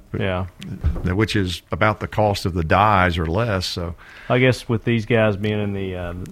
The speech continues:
Speaker 1: Yeah.
Speaker 2: the service, they probably shoot quite a bit.
Speaker 1: A-, and that's a big area of hand loading. That, that is one, definitely. Uh, with a three oh eight, for example, with, with some carefully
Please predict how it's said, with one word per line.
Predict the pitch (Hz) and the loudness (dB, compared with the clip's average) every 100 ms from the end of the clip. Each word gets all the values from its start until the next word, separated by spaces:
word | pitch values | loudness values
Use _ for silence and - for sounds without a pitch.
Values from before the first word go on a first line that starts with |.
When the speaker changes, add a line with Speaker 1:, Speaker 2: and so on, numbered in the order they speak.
| - | 0
Speaker 1:
Yeah. | 85 82 | 2 4
Speaker 2:
the | 80 | 4
service, | 78 117 110 92 | 4 6 4 4
they | 101 | 0
probably | - 95 | 0 -2
shoot | - 110 101 | -2 -4 -6
quite | - 104 | -2 -2
a | 92 | -2
bit. | 98 | -2
Speaker 1:
A-, | 110 - | -2 0
and | 127 117 | 2 2
that's | 156 139 | 2 2
a | |
big | 117 135 117 | 2 2 4
area | 131 127 110 | 4 4 2
of | 101 | 2
hand | 117 135 107 | 2 2 0
loading. | 80 78 78 | -2 -4 -6
That, | 82 101 101 | 0 0 0
that | 98 104 | 0 2
is | 107 95 | 2 2
one, | 104 101 98 90 - | 2 4 2 0 -2
definitely. | 90 107 - 85 76 - - | 0 2 0 -4 -4 -8 -2
Uh, | 104 98 95 | 2 4 4
with | 104 | 2
a | 95 90 - - | 4 2 -2 -4
three | 117 131 | 2 4
oh | 113 113 | 4 4
eight, | 120 123 - _ _ | 4 0 -10 _ _
for | _ 110 | _ 0
example, | 98 113 117 127 123 98 _ - - - | 2 4 4 2 -2 -4 _ -20 -20 -6
with, | 95 87 - | -4 -4 -2
with | 92 | -2
some | - 90 | 0 -2
carefully | - 117 117 - 113 110 107 95 | 0 2 2 4 4 4 4 0